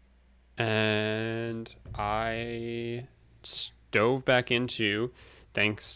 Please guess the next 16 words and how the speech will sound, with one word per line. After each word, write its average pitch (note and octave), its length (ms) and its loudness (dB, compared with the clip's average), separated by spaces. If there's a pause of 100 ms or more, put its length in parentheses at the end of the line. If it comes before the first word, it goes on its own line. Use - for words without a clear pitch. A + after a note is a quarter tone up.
to G2+ 400 0
PlayStation G2+ 540 -2
Plus A#2 400 -2
and G#2+ 160 -4
the F#2+ 60 -2
new G2 380 -4 (160)
catalog, G#2 840 -4 (640)
uh, G2 640 -2
I G#2 120 -6
dove G2 360 -4
back G2 280 -2
into G#2 240 -6
Red F#2+ 180 -4
Dead G2+ 160 -4
Redemption G2 480 -6
two. G2 300 -6